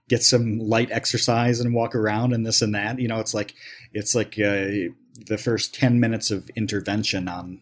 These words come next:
stress. So it's not like he threw some out there thing, uh, that was like, "Oh, i-,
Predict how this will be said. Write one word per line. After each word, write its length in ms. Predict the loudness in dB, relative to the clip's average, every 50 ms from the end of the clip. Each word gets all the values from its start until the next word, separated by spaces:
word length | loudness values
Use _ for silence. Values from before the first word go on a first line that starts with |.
| _ -8
stress. 760 | -6 -4 -4 -2 -2 -2 -2 -2 -2 -2 -2 -2 -2 -2 -4 -10 -18 -20 -14 -8
So 260 | -4 0 2 2 2
it's 140 | 2 2 2
not 140 | 2 0 0
like 180 | 0 -2 -2 -2
he 220 | -2 -2 -2 -2 -4
threw 380 | -6 -10 -4 0 2 2 2
some 480 | 2 0 0 0 -2 -4 -6 -8 -12 -18 _ _ _ _ _ _ _ _ _ _ _ _ -4
out 220 | -2 0 0 0 0
there 240 | 0 0 2 0 -2
thing, 640 | -2 0 2 2 2 2 0 -2 -4 -6 -8 -10 -10 -10
uh, 360 | -8 -8 -8 -8 -8 -10 -12 -14 -14 -14 -14 -12 -12 -10 -10 -10 -8 -4
that 220 | -4 -2 -2 -2
was 180 | -2 -2 -2 -2
like, 320 | -2 -4 -6 -10 -14 -20 _ _ _ _ _ _ _ 0
"Oh, 300 | 4 4 6 4 4 0 -4 -6
i-, 280 | -4 -2 -2 -2 -4